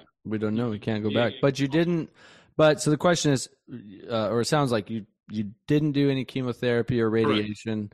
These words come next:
Speaker 2: Correct.
Speaker 1: And then what happened to the, the metastasis to the liver and to the lymph nodes?
Speaker 2: Oh,
Speaker 1: Whatever
Speaker 2: when
Speaker 1: happened with that?
Speaker 2: when he cut me open,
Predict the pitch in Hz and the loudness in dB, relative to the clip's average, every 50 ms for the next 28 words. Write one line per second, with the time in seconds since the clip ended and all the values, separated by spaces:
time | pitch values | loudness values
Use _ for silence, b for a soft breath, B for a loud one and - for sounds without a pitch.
0 | b b b b b - 147 123 - 127 127 131 139 139 135 143 151 151 156 156 | b b b b b -4 -4 -4 -4 -4 -2 0 0 2 2 2 4 4 4 4
1 | 151 143 - 143 131 - - 139 127 120 123 120 117 117 113 110 107 104 95 - | 2 2 2 0 0 2 2 2 4 4 4 4 6 6 6 4 4 2 0 -2
2 | - _ _ - - 101 98 107 104 101 101 98 104 110 - - 135 123 120 - | -6 _ _ -18 -10 -4 0 0 2 2 2 2 2 0 0 0 0 0 0 -2
3 | - - 117 107 - - - 110 98 104 101 107 113 113 104 113 113 113 98 73 | -4 -4 -4 -6 -4 -4 -4 -2 -2 0 0 2 2 2 2 2 2 2 0 -2
4 | 98 98 - 107 98 95 95 107 113 113 - 92 90 80 82 85 - 180 165 143 | -4 -6 -6 -6 -4 -2 -2 0 -2 -2 -2 -4 -6 -6 -8 -8 -6 -4 -2 0
5 | 127 107 - - - - 101 110 107 104 110 104 101 95 - 101 90 73 - - | 0 0 0 0 2 2 2 0 0 0 -2 -4 -4 -4 -2 -4 -4 -4 -6 -12
6 | B B B B B B B _ _ _ _ _ _ _ _ 147 131 131 131 131 | B B B B B B B _ _ _ _ _ _ _ _ -12 -10 -10 -10 -10
7 | 120 151 160 156 160 - 143 - 131 131 135 139 - 175 180 170 | -10 -8 -10 -10 -10 -12 -12 -10 -8 -8 -8 -8 -8 -8 -10 -10